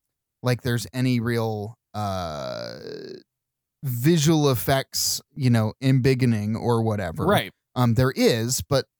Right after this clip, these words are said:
Speaker 1: uh, but to your point, it definitely looks like sort of, you know, Universal Monster.
Speaker 2: Most of the production is practical in this. They
Speaker 1: Yeah.
Speaker 2: use visual effects where they can, obviously,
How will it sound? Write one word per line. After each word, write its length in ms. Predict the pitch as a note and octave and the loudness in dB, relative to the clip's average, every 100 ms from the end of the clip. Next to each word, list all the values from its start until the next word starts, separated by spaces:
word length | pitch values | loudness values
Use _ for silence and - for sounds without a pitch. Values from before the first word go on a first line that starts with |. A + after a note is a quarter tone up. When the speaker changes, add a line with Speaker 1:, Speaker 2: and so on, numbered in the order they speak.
| _ - | _ -18
Speaker 1:
uh, 40 | D#3 E3+ G3 _ _ _ _ - | -14 -14 -16 _ _ _ _ -10
but 220 | D#3 F#3 D#3 | 0 2 4
to 100 | G3 | 6
your 140 | C#3+ | 6
point, 320 | - D3+ G2+ | 6 4 4
it 140 | A#2+ B2 | 0 2
definitely 420 | D3 D#3+ D3 B2+ | 4 4 4 4
looks 280 | B2 A#2+ - | 2 2 2
like 160 | A#2 - | 0 2
sort 200 | B2 A2+ | 2 2
of, 160 | A2+ - | 0 0
you 120 | A#2+ | 2
know, 160 | G#2+ - | 2 2
Universal 500 | A#2 A#2+ A#2+ A2+ A#2+ | 2 2 2 0 2
Monster. 340 | C#3+ D#3+ E3+ | 4 6 6
Speaker 2:
Most 300 | F#3 G3+ - | 6 4 2
of 120 | F3 | 0
the 80 | E3+ | -2
production 560 | C#3+ E3 D#3 D3 C#3+ C#3 | 0 2 2 0 -2 -2
is 120 | - | -4
practical 540 | C3 A#2 - - D2+ | -4 -6 -8 -14 -12
in 100 | B1 | -10
this. 200 | C#2+ - | -8 -6
They 120 | D3 | 0
Speaker 1:
Yeah. 200 | D#3 A#2 G#3 | 4 4 4
Speaker 2:
use 100 | F3 | 2
visual 280 | G#3 G3 F#3+ | 2 2 2
effects 300 | F3 D#3+ E3+ | 2 0 -2
where 80 | |
they 60 | D3+ | -2
can, 240 | D3+ C3+ | -2 -4
obviously, 420 | G#2+ B2 A2+ A#2 | -4 -4 -4 -8